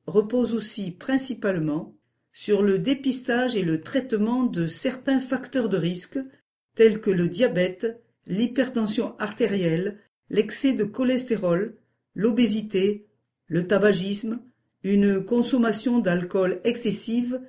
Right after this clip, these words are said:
et la sédentarité. Cent quarante mille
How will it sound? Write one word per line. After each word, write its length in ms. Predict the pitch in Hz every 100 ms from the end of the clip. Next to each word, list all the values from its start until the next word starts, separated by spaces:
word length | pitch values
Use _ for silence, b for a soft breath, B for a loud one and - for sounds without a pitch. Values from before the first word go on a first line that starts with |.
| B B -
et 120 | 190
la 140 | 185
sédentarité. 1120 | 180 - 247 247 233 214 214 208 - 143 127 - _ _ _ _ _ _ _ _ _ _ _ _
Cent 380 | - - 247 294
quarante 420 | 294 262 247 240
mille 480 | 240 226 233 233 -